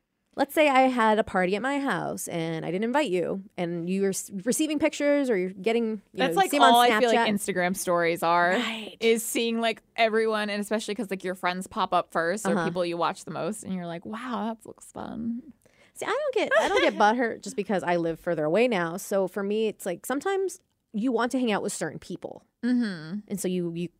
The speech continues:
Speaker 1: you get those people together and you go out and you do something.
Speaker 2: Well, like, did you feel like, because over the weekend Danny had a carving pumpkin
Speaker 1: Mm-hmm.
Speaker 2: party and you
Speaker 1: I ended
Speaker 2: ended
Speaker 1: was
Speaker 2: up not
Speaker 1: invited,
Speaker 2: going?
Speaker 1: yeah.
Speaker 2: Yeah, but you were invited.
Speaker 1: Yes, I
Speaker 2: Oh,
Speaker 1: was
Speaker 2: I guess that'd be different. But did you ever have, like, a fear, like, fomo, fear of missing out?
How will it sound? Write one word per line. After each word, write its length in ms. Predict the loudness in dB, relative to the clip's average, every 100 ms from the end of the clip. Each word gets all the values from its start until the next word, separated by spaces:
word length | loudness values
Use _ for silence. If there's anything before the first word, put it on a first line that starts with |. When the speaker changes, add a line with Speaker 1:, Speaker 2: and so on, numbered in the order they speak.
| _ -18
Speaker 1:
you 120 | -6
get 220 | -4 2
those 160 | 2 2
people 240 | -2 -2
together 340 | -2 -2 -2
and 100 | -2
you 60 | -2
go 140 | 2
out 140 | 2 2
and 100 | -2
you 60 |
do 120 | -2 -6
something. 300 | -8 -2 4
Speaker 2:
Well, 120 | 6
like, 140 | 4
did 140 | 2 -4
you 80 | 0
feel 100 | 2
like, 160 | 0 -2
because 240 | -2 0
over 220 | 0 -2
the 80 | -2
weekend 280 | -2 -2 -2
Danny 220 | -2 -2
had 80 | -4
a 40 |
carving 380 | -2 -2 -2 -6
pumpkin 340 | -10 -8 -2 -2
Speaker 1:
Mm-hmm. 80 | -2
Speaker 2:
party 340 | -4 -6 -8
and 180 | -8 -6
you 260 | -6 -6 -10 -12 2
Speaker 1:
I 40 |
ended 60 | 4
Speaker 2:
ended 60 |
Speaker 1:
was 80 | 6
Speaker 2:
up 20 | 4
not 20 | 4
Speaker 1:
invited, 120 | 4 2
Speaker 2:
going? 200 | -2 2
Speaker 1:
yeah. 240 | 4 4
Speaker 2:
Yeah, 60 | 2
but 120 | -4
you 80 | -4
were 60 | -4
invited. 480 | -4 -4 -10 -12 -4
Speaker 1:
Yes, 320 | -4 -4 -4
I 100 | 4
Speaker 2:
Oh, 60 | 6
Speaker 1:
was 60 | 6
Speaker 2:
I 40 | 2
guess 140 | -4
that'd 140 | -8
be 80 | -10
different. 180 | -14 -4
But 200 | -2 0
did 220 | 0 0 2
you 100 | 2
ever 200 | 2 0
have, 220 | 0 0
like, 140 | -4 -6
a 40 |
fear, 280 | -8 -8 -6
like, 280 | -4 -6 -6 -18
fomo, 560 | -6 -6 -4 -6 -8 -12 _ _
fear 200 | -10 -8
of 100 | -8
missing 320 | -10 -10 -12
out? 160 | -14